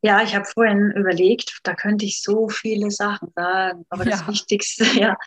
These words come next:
Speaker 2: Ja.
Speaker 1: das Wichtigste ist, glaube ich, einfach, gib nicht auf, nach dir selbst zu suchen. Und wenn du ins Jetzt kommst, jetzt in diesem Moment, dann bist du schon da.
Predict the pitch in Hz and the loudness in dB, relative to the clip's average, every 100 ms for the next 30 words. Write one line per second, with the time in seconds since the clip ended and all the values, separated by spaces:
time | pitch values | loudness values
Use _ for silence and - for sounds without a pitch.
0 | - 175 185 156 208 202 226 - - 190 | -14 -10 -8 -4 -4 0 0 0 -12 -14
1 | 185 - 196 196 190 196 208 208 202 208 | -14 -2 2 2 2 0 2 2 2 0
2 | 202 - _ _ _ _ _ - 208 208 | -2 -6 _ _ _ _ _ -20 -8 -2
3 | 220 - - 233 240 220 208 - 202 - | -2 0 2 2 2 0 -4 -2 -4 0
4 | 220 226 - _ - 208 214 247 254 - | 0 0 -6 _ -4 -4 0 4 4 2
5 | _ _ _ _ _ _ _ _ _ _ | _ _ _ _ _ _ _ _ _ _
6 | 208 220 214 - 208 226 208 202 - 214 | 0 0 -2 -2 2 2 2 -2 0 2
7 | 247 - - - 196 190 - 214 220 233 | 2 0 -8 -4 -4 -4 -2 -2 2 0
8 | 220 214 214 208 196 196 196 _ _ _ | 0 -4 -8 -6 -4 -4 -6 _ _ _
9 | 185 185 214 202 - 190 214 208 - | -8 -6 -4 -2 -4 0 2 2 0